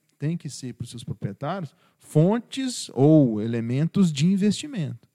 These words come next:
Então, você não vai abrir uma empresa só para ter uma empresa. Você abre uma empresa, coloca funcionar, assume todos os riscos inerentes ao processo de empresa, que no Brasil não são poucos,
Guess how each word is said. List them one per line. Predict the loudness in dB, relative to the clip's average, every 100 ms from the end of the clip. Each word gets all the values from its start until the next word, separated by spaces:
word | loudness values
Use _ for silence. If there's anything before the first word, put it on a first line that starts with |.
| _ _ _ _ _ _
Então, | -8 -4 -4 -6
você | -12 -12 -6 0 4
não | 4
vai | 2 2
abrir | 4 4
uma | 2 0
empresa | -4 -4 -2 -2 -4 -6 -12 _ _
só | -10 -2 2 2 2
para | 0 -2
ter | -6 -6
uma | -6
empresa. | -8 -10 -12 -12 -16
Você | -18 -14
abre | -6 -4 -4
uma | -6 -8
empresa, | -8 -4 -2 -2 -2
coloca | 0 2 2 0 -10 -12 -12
funcionar, | -8 -6 -6 -6 -6 -8 -16 -8
assume | -2 0 2 2 2
todos | 6 8 8 6 2
os | 0 0
riscos | 0 0 -2 -12 -16 _ _
inerentes | -2 2 2 2 2 2
ao | 2
processo | 2 2 -4
de | -6
empresa, | -2 0 0
que | 0 2
no | 2
Brasil | 0 -4 -2
não | 0 0
são | -2 -4
poucos, | 4 4 4 -4 -16